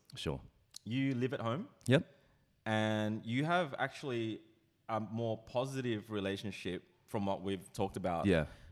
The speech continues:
Speaker 2: uh, previously. You have a better relationship with your parents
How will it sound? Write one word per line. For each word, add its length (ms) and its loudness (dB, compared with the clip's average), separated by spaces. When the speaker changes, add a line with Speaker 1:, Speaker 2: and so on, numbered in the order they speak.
Speaker 2:
uh, 400 0
previously. 440 -2
You 140 0
have 140 0
a 120 2
better 260 0
relationship 600 -2
with 100 -8
your 120 -2
parents 600 -4